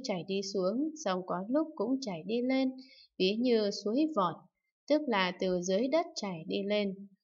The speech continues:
Tôi kinh nghiệm đã từng xem qua nước giếng chảy vọt đi lên. Lúc đó tôi ở tại quê của tôi miền Đông Bắc, tại thôn Đông Tĩnh, thấy được cảnh giới kỳ lạ này. Tôi với các vị sư huynh năm người, đến các nơi truyền giáo,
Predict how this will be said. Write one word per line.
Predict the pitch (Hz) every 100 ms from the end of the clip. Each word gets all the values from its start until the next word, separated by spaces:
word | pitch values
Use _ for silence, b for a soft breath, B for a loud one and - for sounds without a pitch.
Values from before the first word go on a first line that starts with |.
| _ -
Tôi | 196 190 185
kinh | 196 190 185
nghiệm | 202 190 196
đã | 196 226 294 294
từng | 180 160
xem | 160 - 208 196 196
qua | 196 190
nước | 269 311 233
giếng | 233 320
chảy | - 226 160 170
vọt | 175 180
đi | - 190
lên. | 190 196 185 185 - _ _ _ _ _ _ _ _
Lúc | - 226 226
đó | 214 190 240 294
tôi | 294
ở | 214 175
tại | 190 185 -
quê | 208 196
của | 190 -
tôi | 71 101
miền | 95 90 -
Đông | 185 143 208
Bắc, | 285 294 B B B B
tại | - 196 -
thôn | 220 196 190
Đông | 185 185
Tĩnh, | 226 269 330 - -
thấy | 247 311
được | 285 -
cảnh | 180 165
giới | 190 202 311 320
kỳ | 208
lạ | 165 175 185
này. | 175 165 160 _ b b -
Tôi | 196 190
với | 196 190 262 294
các | 294 294
vị | 226 - -
sư | 202
huynh | 202 196
năm | 190 190 180
người, | 180 180 170 b b b
đến | 190 202 233
các | 320
nơi | 311 311
truyền | - 190 175 170
giáo, | 185 185 240